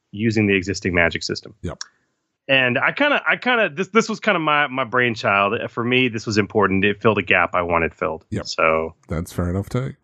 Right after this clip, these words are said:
Speaker 2: So what is it, Chris? Tell us.
Speaker 1: Well, okay. So the, the gap, uh, in, in the current spell list,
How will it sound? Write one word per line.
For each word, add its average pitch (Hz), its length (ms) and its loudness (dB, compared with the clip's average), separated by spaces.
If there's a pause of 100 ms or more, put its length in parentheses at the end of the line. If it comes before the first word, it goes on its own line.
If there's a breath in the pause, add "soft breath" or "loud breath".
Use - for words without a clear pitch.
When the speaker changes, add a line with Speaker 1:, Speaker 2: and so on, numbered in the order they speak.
(160)
Speaker 2:
So - 160 2
what 277 260 4
is 202 160 4
it, 110 200 0
Chris? - 520 0 (300)
Tell 123 200 2
us. - 340 -8 (120)
Speaker 1:
Well, 247 280 2
okay. 147 280 0
So 196 400 2 (160)
the, 190 160 -2
the 175 160 -2
gap, 254 440 0 (720)
uh, 156 360 2
in, 160 180 0
in 160 140 2
the 143 80 2
current 170 320 2
spell 110 320 0
list, 185 360 -2